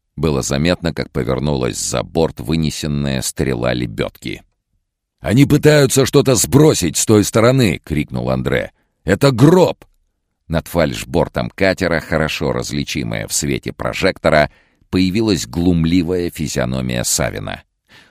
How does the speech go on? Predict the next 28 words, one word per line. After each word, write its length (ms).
Он 180
приподнял 580
над 200
головой 380
шляпу 560
и 100
поприветствовал 1000
старых 420
знакомых. 680
Затем 360
катер 420
двинулся 520
с 140
места, 320
и 40
яркое 560
пятно 340
мощного 480
прожектора 640
осветило 640
качающийся 920
на 100
волнах 460
длинный 580
чёрный 480
ящик. 640
"Скорее, 540
якорь!" 460